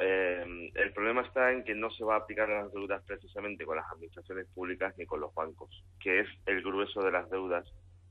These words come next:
que un emprendedor adquiere en nada más empezar su negocio, ¿no? Es decir, si, mm, no respondemos con nuestra vivi-, mm, vivienda habitual hasta trescientos mil euros, pero sí podríamos responder, aunque fueran menos de trescientos mil euros, en el caso de que la deuda sea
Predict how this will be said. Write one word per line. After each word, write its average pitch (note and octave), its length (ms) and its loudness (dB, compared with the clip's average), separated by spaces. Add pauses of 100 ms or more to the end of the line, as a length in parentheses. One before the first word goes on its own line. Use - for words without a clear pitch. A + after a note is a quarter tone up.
que - 80 -8
un F#2 100 0
emprendedor F2 720 0
adquiere F2+ 720 -4
en D2+ 260 -14
nada F2 200 -2
más F2 140 -4
empezar F2 340 -12
su - 140 -14
negocio, D2+ 360 -8
¿no? C#2+ 80 -10
Es - 60 -14
decir, F2+ 320 -6 (580)
si, G2+ 340 -4 (400)
mm, G2+ 440 -4
no A2 100 6
respondemos A2+ 560 0
con G#2+ 140 -4
nuestra G#2 240 -4
vivi-, G2+ 320 -2
mm, G2 240 -10
vivienda G2+ 320 0
habitual G2 300 2
hasta - 220 -4
trescientos F2+ 460 -8
mil G2 160 -4
euros, F#2+ 380 -2
pero F2 320 0 (500)
sí B2+ 120 -4
podríamos G#2 520 4
responder, F#2+ 640 0
aunque E2+ 280 -4
fueran F#2 260 0
menos F#2+ 180 -2
de F#2+ 60 -6
trescientos F2+ 420 -8
mil F#2 120 -6
euros, F2+ 300 0
en F2 120 -4
el E2 80 -4
caso F#2+ 240 -4
de F2+ 60 -8
que F#2+ 60 -4
la F2+ 80 4
deuda F2+ 340 0
sea F#2 200 -2